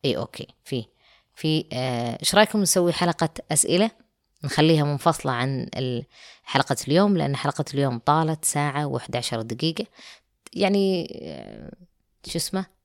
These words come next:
طولنا ما نزلنا حلقة، فهذه تعويض عن، عن فترة الانقطاع. الحلقة الجاية بتكون فيها قصة يا جماعة، اللي هي قصة اللي تعودنا عليها هجاد رقود. الحلقة هذه ما جهزت لها قصة صراحة،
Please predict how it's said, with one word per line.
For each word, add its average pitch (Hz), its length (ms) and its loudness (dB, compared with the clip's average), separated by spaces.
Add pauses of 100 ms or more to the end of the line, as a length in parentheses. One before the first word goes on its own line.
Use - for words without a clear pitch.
(280)
طولنا 160 340 6
ما 139 140 2
نزلنا 123 380 -2
حلقة، 170 320 0
فهذه 131 920 -2
تعويض 139 340 4
عن، 104 460 -6 (720)
عن 131 140 -2
فترة 135 500 -2
الانقطاع. 110 840 -4 (640)
الحلقة 156 500 2
الجاية 208 260 8
بتكون 185 340 2
فيها 175 260 6
قصة 160 360 2
يا 131 40 4
جماعة، 131 500 0
اللي 143 220 -4
هي 139 80 0
قصة - 460 -8
اللي 123 120 -2
تعودنا 120 440 -4
عليها 120 480 -4
هجاد 123 300 -4
رقود. 185 360 -4 (420)
الحلقة 175 340 0
هذه 151 200 0
ما 147 140 0
جهزت 123 500 -4
لها 113 160 -8
قصة - 340 -6
صراحة، - 500 -6